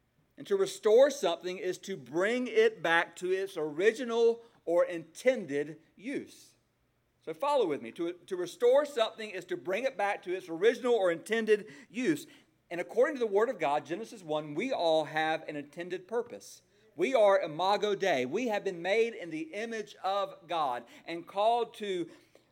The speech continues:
take God's glory, to spread it into the world. And we have all failed in that purpose. We have all sinned and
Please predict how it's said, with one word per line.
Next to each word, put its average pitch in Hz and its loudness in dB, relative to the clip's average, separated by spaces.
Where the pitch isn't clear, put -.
take 220 2
God's 208 6
glory, 180 2
to 147 -2
spread 233 4
it 226 6
into 208 -2
the 165 0
world. 165 6
And 185 -4
we 165 -6
have 180 0
all 185 2
failed 180 -2
in 175 -8
that 175 -4
purpose. 190 -14
We 175 -6
have 185 -2
all 190 0
sinned 202 -6
and 147 -8